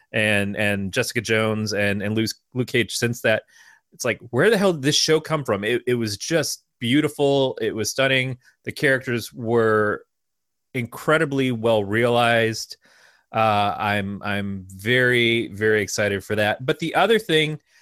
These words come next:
that I'm excited for, and I don't even know why, because I know literally nothing about it, is a show that just premiered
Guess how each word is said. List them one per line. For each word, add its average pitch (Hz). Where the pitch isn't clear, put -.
that 139
I'm 147
excited 160
for, 143
and 143
I 139
don't 147
even 156
know 147
why, 131
because 110
I 113
know 110
literally 117
nothing 113
about 131
it, -
is 120
a 113
show 120
that 104
just -
premiered 120